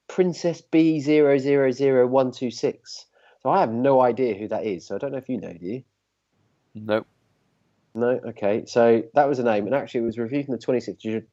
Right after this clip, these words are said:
Speaker 1: from July, so not too far away. Great advice, great chat.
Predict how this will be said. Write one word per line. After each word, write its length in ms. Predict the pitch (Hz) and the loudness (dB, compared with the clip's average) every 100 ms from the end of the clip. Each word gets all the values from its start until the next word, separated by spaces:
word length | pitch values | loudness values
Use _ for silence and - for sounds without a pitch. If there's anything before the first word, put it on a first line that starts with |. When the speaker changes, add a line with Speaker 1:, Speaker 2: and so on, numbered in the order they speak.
| - | -14
Speaker 1:
from 180 | - 113 | 0 0
July, 420 | 107 113 104 92 | 0 0 2 2
so 280 | 90 104 104 | -2 -4 -4
not 240 | 104 160 - | -4 -6 -6
too 160 | 127 | -6
far 180 | 113 92 | -4 -4
away. 240 | 85 90 107 | -4 -4 -6
Great 260 | - 175 | 2 2
advice, 520 | 151 127 127 147 - _ _ _ _ | 4 4 4 2 -8 _ _ _ _
great 280 | 135 147 - | 0 0 -2
chat. 500 | - 110 143 - | -4 -2 -4 -10